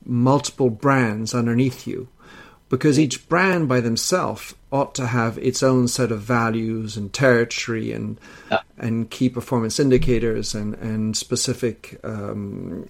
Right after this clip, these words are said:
Speaker 1: in, you know, individual U S Ps. How does a C E O then incorporate or oversee that umbrella of brands, uh, while allowing the brands to be different?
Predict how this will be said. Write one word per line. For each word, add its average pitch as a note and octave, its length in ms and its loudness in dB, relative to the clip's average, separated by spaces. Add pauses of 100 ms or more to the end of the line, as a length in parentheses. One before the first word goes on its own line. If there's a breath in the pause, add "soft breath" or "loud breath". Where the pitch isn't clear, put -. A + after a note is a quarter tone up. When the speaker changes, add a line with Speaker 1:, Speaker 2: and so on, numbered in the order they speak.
Speaker 1:
in, C3+ 220 -2
you C3+ 100 -2
know, A2+ 120 0
individual A#2+ 580 2
U A2+ 100 2
S G#2+ 140 -2
Ps. C3+ 400 -2 (600 soft breath)
How G#3+ 300 -2
does A#3+ 200 2
a C#3+ 340 4 (180)
C D3+ 560 0
E C3+ 60 4
O A2+ 280 4
then B2 420 0
incorporate C3 760 0
or A#2+ 400 0 (240)
oversee E3 760 2
that A#2 200 -2
umbrella A#2 760 0
of A2+ 300 -6
brands, B2 720 0 (720 soft breath)
uh, A#2+ 600 -6
while D3 560 4
allowing D3 400 2
the C3 60 2
brands C3+ 360 -2
to - 60 -8
be C3+ 100 0
different? - 400 -4